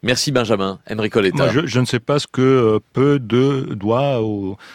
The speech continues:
Speaker 2: euh, devrait faire la Commission européenne. Moi, je dis ce que je pense, c'est-à-dire je dis que pour nous tous, euh, qui sommes ici, qui, euh, écoutons cette émission, le Brexit va avoir des conséquences.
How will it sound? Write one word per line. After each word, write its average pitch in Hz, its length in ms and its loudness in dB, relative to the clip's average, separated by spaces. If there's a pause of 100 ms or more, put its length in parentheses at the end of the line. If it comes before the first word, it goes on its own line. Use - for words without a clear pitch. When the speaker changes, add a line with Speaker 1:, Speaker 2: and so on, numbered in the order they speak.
(220)
Speaker 2:
euh, 95 380 -8
devrait 104 440 0
faire 139 260 -2
la 107 100 -4
Commission 107 340 -4
européenne. 156 380 0
Moi, 131 240 2
je 131 120 0
dis 123 160 0
ce - 60 -6
que 113 120 -2
je 113 120 0
pense, 170 340 -2
c'est-à-dire 110 440 -2
je 92 180 -2
dis 139 360 0 (520)
que 131 180 2 (140)
pour 117 220 -2
nous 180 220 6
tous, - 520 -4 (280)
euh, 104 520 -4 (100)
qui 110 120 -4
sommes 113 240 -2
ici, 127 340 -2
qui, 98 340 -8
euh, 98 180 -4
écoutons 120 460 -4
cette 107 240 -8
émission, 143 540 -4 (340)
le 135 280 4
Brexit 180 580 -4
va 117 240 -2
avoir 180 300 -2
des 107 100 -6
conséquences. 151 760 -4